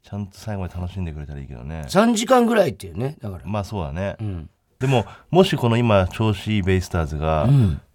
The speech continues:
Speaker 1: もう今日宣言してるわけだから、土曜日にね、
Speaker 2: はい。うん。
Speaker 1: えー、二十日ですか？今日。二十日の土曜日に伊藤が見に行ったってなってるから、
Speaker 2: うん。うん。
Speaker 1: その日もし負けでもしたら、
Speaker 2: うん。
Speaker 1: めちゃくちゃ叩かれるんじゃない？と。
Speaker 2: あ、僕がですか？
Speaker 1: お前が来るから、お前が応援するから、
Speaker 2: うん。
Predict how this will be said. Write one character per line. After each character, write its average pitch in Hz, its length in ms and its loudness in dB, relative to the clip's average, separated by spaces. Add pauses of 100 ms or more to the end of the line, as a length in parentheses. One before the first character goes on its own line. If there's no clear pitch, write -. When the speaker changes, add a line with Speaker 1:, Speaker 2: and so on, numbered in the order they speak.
Speaker 1:
も 113 200 0
う 98 80 -2
今 120 100 2
日 110 60 -6
宣 139 180 4
言 139 140 6
し - 60 -4
て 95 60 0
る 90 60 4
わ 82 60 2
け 82 80 0
だ 73 80 -2
か 71 80 -2
ら、 65 160 -4
土 - 160 2
曜 95 180 6
日 80 100 0
に 69 120 -2
ね、 92 100 0
Speaker 2:
は 143 80 2
い。 202 120 -6
う 123 40 4
ん。 107 320 4
Speaker 1:
え 76 200 -2
ー、 73 80 -6
二 82 80 -6
十 - 120 -18
日 80 180 0
で 85 100 0
す - 100 -12
か？ 67 220 -2
今 67 180 -4
日。 - 60 -12 (120)
二 76 80 -4
十 - 80 -16
日 87 80 0
の 85 80 2
土 90 100 0
曜 101 200 6
日 98 120 0
に 135 280 4
伊 - 40 4
藤 104 220 4
が 87 100 4
見 95 120 6
に 90 100 6
行 73 80 -2
っ - 40 -20
た - 120 -2
っ 90 40 0
て 85 100 -2
な 82 80 2
っ - 40 -10
て 82 100 -2
る 71 80 -2
か 71 100 -2
ら、 78 220 2
Speaker 2:
う 117 60 -2
ん。 110 40 2
う 104 40 2
ん。 - 20 2 (360)
Speaker 1:
そ - 160 0
の 147 100 8
日 143 140 6
も 113 280 6
し 107 120 0
負 85 260 6
け 110 120 2
で 101 80 6
も 76 140 4
し - 80 -8
た 76 100 0
ら、 69 240 0
Speaker 2:
う - 20 -6
ん。 98 180 0 (300)
Speaker 1:
め 87 100 -4
ち - 100 -6
ゃ - 20 -2
く - 60 -6
ち - 40 2
ゃ 131 40 4
叩 113 240 0
か 120 80 -2
れ 123 80 2
る 107 80 2
ん 78 60 2
じ 64 60 -2
ゃ 60 40 -4
な 50 100 -6
い？ 55 60 -8
と。 - 200 -12
Speaker 2:
あ、 185 320 -8 (680)
僕 - 0 -
が - 0 -
で 117 120 0
す 110 60 -2
か？ 110 60 0
Speaker 1:
お 110 40 4
前 139 360 6
が 135 160 4
来 127 240 2
る 107 40 -2
か 85 140 -4
ら、 67 200 -6
お 98 80 0
前 123 200 4
が 120 180 2
応 110 200 0
援 110 120 2
す - 160 -6
る 101 100 -2
か 78 120 -8
ら、 65 160 -8
Speaker 2:
う - 40 -10
ん。 92 360 -8